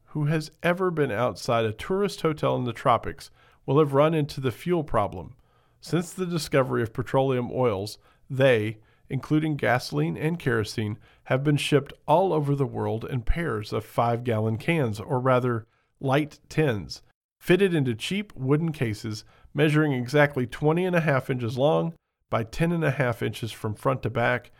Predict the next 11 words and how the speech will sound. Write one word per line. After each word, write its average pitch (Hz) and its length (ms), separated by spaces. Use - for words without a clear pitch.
and 131 140
fifteen 139 460
and 113 100
a 110 80
half - 320
inches 123 300
high. 104 400
The 151 180
better 185 280
grade 147 380
boxes 107 540